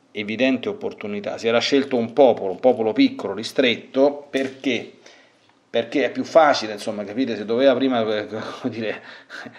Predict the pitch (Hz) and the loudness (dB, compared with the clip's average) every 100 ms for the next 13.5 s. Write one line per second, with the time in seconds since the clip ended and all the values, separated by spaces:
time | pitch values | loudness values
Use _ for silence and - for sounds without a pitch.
0 | - - - 101 95 95 92 92 131 139 | -20 -18 -8 -6 -4 -6 -6 -4 4 8
1 | 156 139 127 127 123 139 127 117 120 131 | 8 8 2 0 2 2 2 -2 2 6
2 | 117 127 117 98 98 98 95 123 113 104 | 6 6 4 0 -2 -4 -4 -4 -4 -4
3 | 104 104 101 107 104 104 101 110 110 104 | -6 -8 -10 -10 -4 -4 0 0 0 -2
4 | 98 98 90 113 120 107 104 101 95 117 | -8 -10 0 4 4 2 -2 -2 -4 -4
5 | 104 101 104 110 98 98 95 - _ - | -4 -8 -8 -8 -4 -6 -6 -20 _ -20
6 | - _ _ - - - 107 113 123 131 | -20 _ _ -20 -16 -10 -8 -2 -2 0
7 | 131 156 120 117 113 107 - 107 - 131 | 0 -2 -2 -2 -2 -2 0 -2 2 2
8 | 113 101 98 95 - 101 110 104 95 107 | 2 -2 -4 -6 -8 -6 -4 -4 -6 -10
9 | 104 107 113 104 - - - - - _ | -10 -8 -8 -8 -14 -20 -20 -20 -20 _
10 | _ 110 123 113 139 131 170 - 131 104 | _ -4 -2 -4 -4 -4 -4 2 2 2
11 | 113 151 196 - - _ _ _ _ _ | 2 2 2 -4 -18 _ _ _ _ _
12 | _ _ _ _ _ - _ _ _ _ | _ _ _ _ _ -20 _ _ _ _
13 | 120 107 95 95 90 | -12 -10 -12 -14 -18